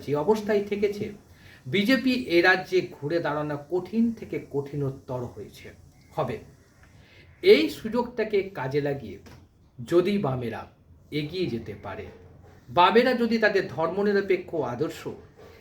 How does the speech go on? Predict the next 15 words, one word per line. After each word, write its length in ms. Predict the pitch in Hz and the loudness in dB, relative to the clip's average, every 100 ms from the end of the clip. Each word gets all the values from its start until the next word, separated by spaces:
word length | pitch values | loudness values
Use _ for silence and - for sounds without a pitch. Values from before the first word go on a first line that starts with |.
| - | -8
রাহুল 420 | 151 196 214 294 285 | 4 6 6 6 6
গান্ধীকে 500 | 262 254 262 247 233 | 4 4 0 2 4
অনুকরণ 640 | 180 214 214 202 196 185 | 6 4 2 2 2 -2
করে, 260 | 170 151 - - _ _ _ _ _ _ _ _ 135 | -4 -4 -6 -10 _ _ _ _ _ _ _ _ -2
রাহুল 400 | 147 180 269 269 | 2 4 4 6
গান্ধীর 500 | 214 220 220 220 - | 4 4 2 2 0
কায়দায় 500 | 151 170 202 220 214 | -2 2 6 6 6
যদি 280 | 190 160 - - _ _ - | 2 0 -8 -16 _ _ -12
কিছু 220 | 175 180 | -2 0
নতুন 520 | 156 170 208 202 - | 0 -2 0 0 0
প্রজেক্ট, 480 | 147 151 190 190 143 | 2 6 6 4 -2
নতুন 340 | 147 170 156 135 | -2 -2 -4 -2
প্রকল্পকে 640 | 143 143 190 185 170 - 147 | -2 0 0 0 -2 -2 -6
সামনে 460 | - 120 139 151 | -6 -6 -2 -2
এনে 240 | 160 123 | -2 -4